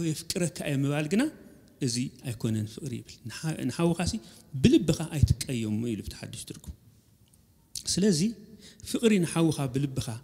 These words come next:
ዘይምጽላእ እዩ። ፍቕሪ እንተተጋገየ ትገንሖን ትእርሞን ትመልሶን ማለት እዩ። ፍቕሪ ካብ ንዓይ ንሓወይ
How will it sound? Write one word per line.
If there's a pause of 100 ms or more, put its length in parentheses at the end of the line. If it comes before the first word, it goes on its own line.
(280)
ዘይምጽላእ
እዩ። (1120)
ፍቕሪ (280)
እንተተጋገየ
ትገንሖን
ትእርሞን
ትመልሶን
ማለት
እዩ። (1600)
ፍቕሪ (120)
ካብ
ንዓይ (160)
ንሓወይ